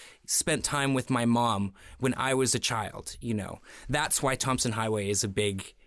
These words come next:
influence on me. And I, and I thought it was very, very interesting the way he did it.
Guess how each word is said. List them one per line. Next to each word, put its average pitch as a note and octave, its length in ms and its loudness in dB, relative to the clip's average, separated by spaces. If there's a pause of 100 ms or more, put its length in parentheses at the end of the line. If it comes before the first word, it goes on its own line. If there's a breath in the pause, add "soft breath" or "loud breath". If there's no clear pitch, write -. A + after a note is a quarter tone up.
influence G#2+ 580 2
on G2 280 -2
me. F#2+ 260 -8 (400 loud breath)
And B2+ 100 2
I, C#3 140 4 (100)
and D3 140 2
I C#3+ 140 2
thought C#3+ 380 0
it C#3+ 100 0
was C3+ 180 2
very, D3+ 360 2
very C3+ 260 4
interesting B2+ 540 0
the A2+ 80 2
way A2+ 140 2
he A#2+ 220 0
did G2+ 180 -4
it. - 160 -12